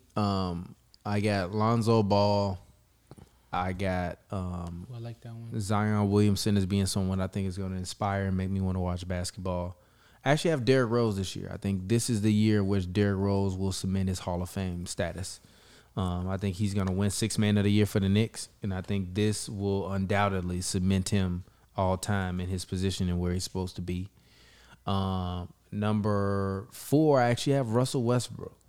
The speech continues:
Speaker 1: Um, I don't root for LeBron. I've never rooted for LeBron.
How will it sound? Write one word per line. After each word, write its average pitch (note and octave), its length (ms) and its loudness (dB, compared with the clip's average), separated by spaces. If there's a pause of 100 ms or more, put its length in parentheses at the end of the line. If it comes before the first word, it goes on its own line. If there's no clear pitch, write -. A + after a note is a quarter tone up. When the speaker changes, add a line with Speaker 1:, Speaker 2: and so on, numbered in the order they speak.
(120)
Speaker 1:
Um, F2+ 520 -6 (1040)
I A#2 80 8
don't A#2+ 320 6
root A#2+ 140 10
for A2 180 4
LeBron. F#2+ 420 2
I've F#2 140 -2
never G2+ 260 2
rooted G2 220 -4
for G2 140 -10
LeBron. F#2 500 -6